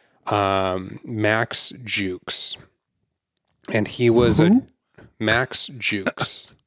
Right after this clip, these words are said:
Speaker 1: And he was kind of a drunkard and a criminal,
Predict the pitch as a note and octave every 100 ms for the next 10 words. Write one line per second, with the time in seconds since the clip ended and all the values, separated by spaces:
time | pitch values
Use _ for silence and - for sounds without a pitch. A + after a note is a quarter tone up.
0 | _ _ _ - B2 A2+ D#3 C#3+ C3 -
1 | C3+ A#2+ G#2+ - A#2+ A#2+ - B2 A#2 A#2
2 | A2+ G2+ - - A#2 A2+ G#2+ G#2+ G#2 G#2